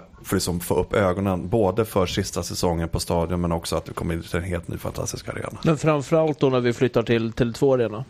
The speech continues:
Speaker 1: Mm. Absolut, då blir ju den bredare, liksom. Men det, jag tror att det arbetet, det börjar redan med kampanjstart.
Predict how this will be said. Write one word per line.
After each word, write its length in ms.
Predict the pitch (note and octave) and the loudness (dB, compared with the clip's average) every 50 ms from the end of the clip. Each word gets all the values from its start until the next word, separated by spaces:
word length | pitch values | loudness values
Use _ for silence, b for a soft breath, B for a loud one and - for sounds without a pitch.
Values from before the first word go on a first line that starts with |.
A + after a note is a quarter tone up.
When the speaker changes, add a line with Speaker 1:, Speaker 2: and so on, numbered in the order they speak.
| - | -4
Speaker 1:
Mm. 180 | - G2 G2+ G#2+ A2+ - - - - | -4 -2 -2 -2 -6 -10 -16 -4 -2
Absolut, 500 | - B2+ - - - C#3+ B2+ G#2 G2 - | 0 0 0 0 2 4 4 4 4 2
då 100 | C3 A#2+ | 2 4
blir 120 | A#2+ A#2 | 4 6
ju 340 | A2 A2 G#2 G2+ G#2 G#2 G#2 | 6 6 4 4 4 4 4
den 200 | - A2 G#2+ G2 | 4 2 2 4
bredare, 520 | G#2+ G#2+ G2+ G2 F#2+ G#2+ G#2+ G2+ F#2 F2 | 4 4 4 4 4 4 4 4 2 0
liksom. 360 | F2 E2 E2 - - F#2 F2 E2 - | 0 -2 -6 -6 -6 -6 -6 -4 -2
Men 140 | - A2+ A2+ | 0 2 4
det, 160 | A#2+ B2 B2+ | 4 4 6
jag 120 | B2+ A#2 | 4 4
tror 100 | - C#3 | 4 2
att 160 | B2 - - - B B B B B B B - - - | 2 0 -2 -10 B B B B B B B -14 -10 -6
det 280 | A#2+ G#2 B2 C3 C3 | 0 2 4 6 6
arbetet, 720 | C#3 C#3+ C3 A#2 A2 G2+ G2+ B2+ C3 A#2+ A#2+ - - E2+ - | 6 4 4 2 2 2 2 2 2 2 2 0 0 2 2
det 100 | A#2 A2 | 2 2
börjar 360 | G#2+ A2 G2 F#2 F#2 F#2 F2+ | 4 4 4 4 4 2 2
redan 520 | F#2 F#2 F2 F2+ F2+ F2 F2 F2 E2+ F#2 - | 2 2 2 2 0 0 0 -2 -6 -8 -6
med 300 | - F#2 F#2 F2 E2+ F2 F2 - - - - - | -2 0 0 2 0 0 -2 -6 -12 -18 -12 -6
kampanjstart. 800 | - G2+ - - F#2 F2+ F2+ F2 E2+ - - - - - - | -6 -4 0 0 0 0 0 -4 -4 -2 -2 -2 -2 -4 -6